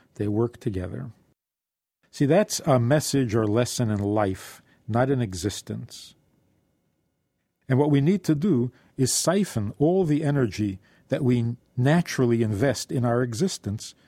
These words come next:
siphon it off, steal it away, and put it into life.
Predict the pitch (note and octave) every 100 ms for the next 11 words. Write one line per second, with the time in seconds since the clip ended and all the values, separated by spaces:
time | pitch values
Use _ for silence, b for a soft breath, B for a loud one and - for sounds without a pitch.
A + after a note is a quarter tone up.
0 | b b b - - F3 F3+ - C3+ A#2
1 | G2+ F#2+ - - _ - - - G3+ A3+
2 | G3 D3+ C#3 D#3+ B2 G2 G#2 _ _ _
3 | _ _ _ _ _ A2 G#2+ G2 - D#3
4 | B2+ B2 B2 A2+ - G2 G2 F#2+ - -
5 | - -